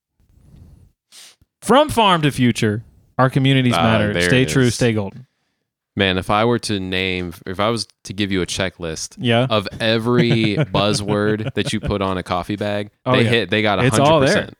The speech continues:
Speaker 1: It's hundred percent.
Speaker 2: They hit all of it. Sustainable,
Speaker 1: Sustainable,
Speaker 2: craft,
Speaker 1: distributors,
Speaker 2: um,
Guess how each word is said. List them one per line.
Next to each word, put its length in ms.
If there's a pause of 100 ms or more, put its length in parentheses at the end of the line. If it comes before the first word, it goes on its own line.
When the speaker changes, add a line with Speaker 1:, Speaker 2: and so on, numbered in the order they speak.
(120)
Speaker 1:
It's 180
hundred 220
percent. 260
Speaker 2:
They 60
hit 80
all 180
of 60
it. 80
Sustainable, 1120
Speaker 1:
Sustainable, 500
Speaker 2:
craft, 640
Speaker 1:
distributors, 680
Speaker 2:
um, 580